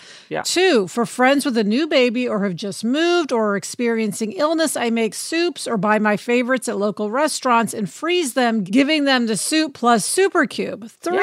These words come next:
Speaker 1: Yeah.
Speaker 2: f-, for times when we go to family dinners or friend dinners,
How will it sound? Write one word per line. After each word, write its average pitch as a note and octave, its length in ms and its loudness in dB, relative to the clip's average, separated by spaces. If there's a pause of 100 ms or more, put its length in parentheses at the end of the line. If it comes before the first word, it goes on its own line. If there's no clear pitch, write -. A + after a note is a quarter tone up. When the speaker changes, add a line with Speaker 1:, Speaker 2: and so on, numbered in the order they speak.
Speaker 1:
Yeah. C4+ 160 4
Speaker 2:
f-, - 160 -16 (220)
for B3+ 180 2
times D#4 480 2
when E4+ 80 -2
we E4 120 -2
go B3+ 180 0
to A3 80 0
family A3+ 420 0
dinners A#3 420 0
or C4 120 0
friend F4 400 0
dinners, A3+ 560 0